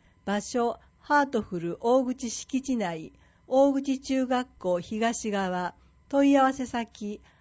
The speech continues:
ハートフル祭り実行委員会事務局。電話、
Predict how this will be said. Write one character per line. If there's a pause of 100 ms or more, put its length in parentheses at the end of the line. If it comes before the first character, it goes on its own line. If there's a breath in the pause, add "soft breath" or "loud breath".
ハ
ー
ト
フ
ル
祭
り
実
行
委
員
会
事
務
局。 (340 soft breath)
電
話、